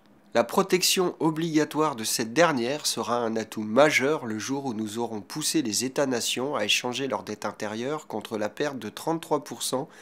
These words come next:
de tout leur territoire demeuré à l'état sauvage.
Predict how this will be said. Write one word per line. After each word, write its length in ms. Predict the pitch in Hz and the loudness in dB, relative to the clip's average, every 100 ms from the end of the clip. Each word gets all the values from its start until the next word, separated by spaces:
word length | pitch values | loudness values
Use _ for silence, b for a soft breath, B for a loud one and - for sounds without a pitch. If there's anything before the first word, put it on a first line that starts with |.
| - - | -10 -6
de 100 | 113 | -4
tout 240 | - 240 | 0 4
leur 200 | 190 - | 4 4
territoire 600 | 143 131 127 135 127 104 | 0 -2 -2 2 2 2
demeuré 560 | 110 135 127 117 143 123 | -2 0 0 -2 -2 0
à 60 | |
l'état 320 | 104 113 147 | -2 -2 -2
sauvage. 640 | 143 - 120 98 95 92 | -2 -4 -4 -6 -8 -10